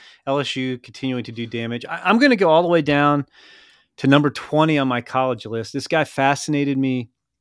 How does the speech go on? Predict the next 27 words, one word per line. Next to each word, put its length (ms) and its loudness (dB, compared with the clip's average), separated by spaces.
three 200 -2
years 240 -2
ago 220 0
when 60 -2
he's 100 -6
coming 180 -4
out 60 -2
of 60 -8
high 100 0
school, 200 -6
and 80 0
that 80 -2
was 140 -6
Will 180 0
Taylor, 520 -4
who's 180 -6
now 260 0
an 60 -2
outfielder 420 -2
at 80 -6
Clemson. 580 -2
And 360 -2
he 140 0
could 160 2
have 140 4
been, 600 2
uh, 800 -20